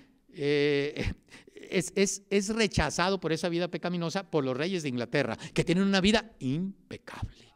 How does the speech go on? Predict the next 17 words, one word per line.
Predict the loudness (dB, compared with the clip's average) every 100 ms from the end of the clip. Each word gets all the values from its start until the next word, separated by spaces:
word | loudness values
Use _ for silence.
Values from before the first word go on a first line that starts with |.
| _ -10
¿verdad? | -2 -2 -2 -2
Bueno, | 4 6 4 0 -8 -6
¿sí? | -2 -2 -2
Con | -2 -2
todo | 0 -2
respeto | -2 -4 -2 0
a |
la | 0
realeza | 2 2 2 2 0 -2 -2 -6
británica, | -8 -6 -8 -8 -14 -18 -20 -8
¿sí? | -2 -2 -4 -16 -16 2
Winston | 4 6 6 8 8 8 6
va |
a | 6
escribir | 6 4 6 6 4 0
cuatro | 6 8 8 6 2 0
tomos | 6 8 8 6 2 0 -4